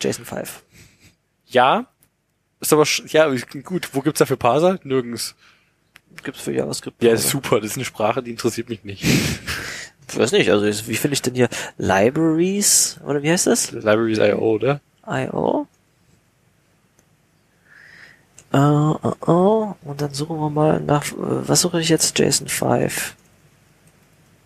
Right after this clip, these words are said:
Speaker 1: jason five Parser gibt's für Serde, kannst du dir in, in Rust bauen und dann
Speaker 2: Das ist stark.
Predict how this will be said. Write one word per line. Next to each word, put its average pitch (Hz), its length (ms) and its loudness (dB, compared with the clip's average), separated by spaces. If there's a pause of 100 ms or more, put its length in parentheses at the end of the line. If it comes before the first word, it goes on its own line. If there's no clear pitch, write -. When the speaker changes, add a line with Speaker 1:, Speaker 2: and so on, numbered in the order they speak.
(1700)
Speaker 1:
jason 139 220 0
five 147 260 0
Parser 151 440 2
gibt's - 260 -8
für 131 180 -4
Serde, 131 420 2
kannst - 360 -4
du 123 120 2
dir 120 600 0
in, - 460 -10
in 127 120 -14
Rust 117 280 0
bauen 117 280 2
und 110 160 -6
dann 107 100 2
Speaker 2:
Das 107 160 -2
ist 139 100 -2
stark. - 420 0